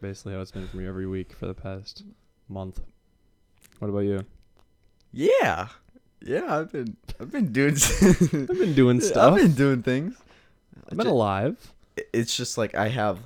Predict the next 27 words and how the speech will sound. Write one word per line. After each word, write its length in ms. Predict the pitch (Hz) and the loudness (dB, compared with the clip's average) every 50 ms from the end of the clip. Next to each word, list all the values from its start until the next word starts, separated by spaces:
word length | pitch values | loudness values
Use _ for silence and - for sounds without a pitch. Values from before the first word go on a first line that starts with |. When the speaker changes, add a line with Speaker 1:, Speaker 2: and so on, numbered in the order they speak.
| - - | -16 -16
Speaker 2:
if, 160 | - 101 104 - - | -16 -16 -14 -14 -8
Ben, 260 | 95 98 95 90 85 82 | -4 -4 -4 -4 -4 -6
like 100 | 87 87 | -8 -8
you 80 | 87 82 | -8 -10
see 140 | 90 - 101 | -10 -10 -8
over 80 | 95 87 | -8 -8
there, 120 | 87 87 - - - - - _ | -8 -10 -10 -14 -20 -20 -8 _
I, 280 | - 107 113 113 117 120 - | 2 2 4 4 2 0 0
like, 160 | 92 113 107 117 | 0 0 0 2
I 80 | 101 | 2
would 80 | 107 113 | 2 2
have 100 | 117 110 | 2 2
my 80 | 107 101 | 0 -2
computer 460 | - 107 92 - 113 113 110 113 113 | -4 -6 -4 -2 -2 0 2 2 2
up 180 | 113 113 117 - | 2 2 0 -4
with 200 | - 104 110 - | -8 -10 -8 -6
the 80 | - 107 | -6 -6
Zoom 280 | - - 110 110 110 110 | -6 -4 -4 -4 -4 -4
on, 240 | 110 110 110 107 - - | -4 -6 -6 -8 -10 -10
and 80 | 87 90 | -10 -8
I'd 140 | 87 92 | -8 -8
just 160 | 90 92 - - | -10 -12 -12 -10
be 100 | 98 87 | -12 -10
playing 420 | - - 78 73 67 - - - - - - - - _ _ _ _ _ _ _ _ _ _ _ | -10 -10 -12 -12 -12 -14 -16 -18 -20 -20 -20 -20 -20 _ _ _ _ _ _ _ _ _ _ _
P 120 | - 98 73 | -12 -10 -10
S 100 | - - | -12 -14
four. 280 | - - - - - | -16 -18 -18 -18 -18